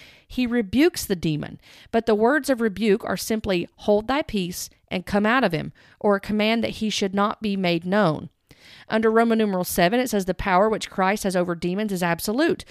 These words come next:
for they are wholly subject unto him and are compelled to yield to him obedience." Under Roman numeral nine, the power of Christ over demons was regarded as something new,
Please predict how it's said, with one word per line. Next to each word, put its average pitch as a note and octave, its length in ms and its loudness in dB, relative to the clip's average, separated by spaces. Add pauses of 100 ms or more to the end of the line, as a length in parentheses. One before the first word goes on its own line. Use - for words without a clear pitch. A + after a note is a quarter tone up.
(240)
for G3+ 100 -2
they G3 160 2
are F3+ 100 2
wholly C#4+ 360 2
subject A#3+ 480 0
unto G#3+ 180 0
him F#3 300 0 (200)
and G3+ 140 0
are G3 60 0
compelled G#3+ 520 0
to A#3+ 100 -4
yield G3 380 0
to G3+ 100 -2
him F3+ 340 -2
obedience." F#3+ 800 -4 (880)
Under B3+ 220 2
Roman C4+ 340 4
numeral A#3+ 300 4
nine, G#3 500 2 (300)
the G#3 100 -4
power B3+ 320 6
of D4+ 100 -2
Christ B3 360 2
over G3+ 160 0
demons A3 420 0
was F#3+ 160 -2
regarded G3+ 440 2
as F#3+ 160 -2
something A3 540 0
new, G#3 380 2